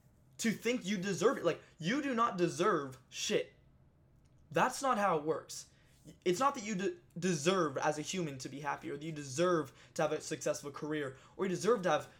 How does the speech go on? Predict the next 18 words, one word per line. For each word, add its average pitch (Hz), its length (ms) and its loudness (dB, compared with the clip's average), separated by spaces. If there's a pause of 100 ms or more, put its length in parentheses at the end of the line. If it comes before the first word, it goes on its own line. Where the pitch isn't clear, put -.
(160)
uh, - 80 -4 (200)
like, - 180 -4
people 226 420 0
around 175 360 0
you 160 160 -4 (460)
who 175 160 4
are 156 60 6
supportive. 202 520 2
That's 180 200 0
not 214 240 0
how 175 160 0
it 143 80 -2
works. 175 340 -2
You 160 100 -6
have 180 380 -2
to - 120 -2 (100)
earn 202 180 0
it. - 220 -10